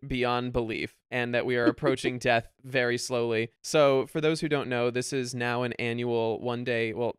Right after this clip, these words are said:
Speaker 1: I mean, two day really, but it's the same lineup both days, festival of emo and pop punk bands that were very famous in the late nineties, early two thousands. So the headliners this year were Green Day and Blink one eighty-two. Blink one eighty-two with its original, well, not original, because i-, i-,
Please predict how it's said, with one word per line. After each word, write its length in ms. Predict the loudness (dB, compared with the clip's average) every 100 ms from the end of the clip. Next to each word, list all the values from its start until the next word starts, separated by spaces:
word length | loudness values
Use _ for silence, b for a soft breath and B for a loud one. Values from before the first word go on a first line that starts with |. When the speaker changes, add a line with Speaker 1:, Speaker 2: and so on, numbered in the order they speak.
| -6
Speaker 1:
I 60 |
mean, 180 | -6 -6
two 220 | -6 -4
day 140 | -2 0
really, 280 | -2 -2 -2
but 160 | -4
it's 160 | -4 -6
the 100 | -8
same 280 | -6 -4 -4
lineup 320 | -4 -4 -2
both 240 | -4 -2
days, 320 | -2 -2 -4 -6 -2
festival 640 | 0 0 -2 0 0 -2 0
of 320 | 0 0 -4 -8
emo 300 | -4 -2 -2
and 100 | -2
pop 220 | -2 -2
punk 200 | -4 -2
bands 400 | -2 -2 -4 -10 -2
that 220 | -2 0
were 280 | 0 -2 -2
very 220 | -2 -2
famous 420 | -2 -4 -4 -6 -6
in 200 | -6 -4
the 200 | -4 -4
late 200 | -4 -4
nineties, 440 | -4 -4 -6 -8 -12 -4
early 200 | -2 -2
two 120 | -2
thousands. 420 | -2 -2 -4 -8
So 280 | -4 -2 -2 -6
the 180 | -4 -2
headliners 540 | 2 2 2 0 0 -2
this 180 | -4
year 140 | -2 -2
were 80 | -2
Green 240 | -4 -2
Day 140 | 0 -2
and 100 | -2
Blink 180 | -6 -4
one 100 | -4
eighty-two. 500 | -4 -4 -2 -2 -4 _
Blink 160 | -6 -2
one 120 | 0
eighty-two 340 | 0 -2 0 -2
with 140 | -2
its 120 | -4
original, 680 | -2 -2 -2 0 0 0 -2 -6
well, 100 | -4
not 200 | -2 0
original, 480 | -2 -4 -8 -14 -14 -14
because 460 | -4 -2 -2 -8 -12 -20 _
i-, 100 | -16 -10
i-, 120 | -10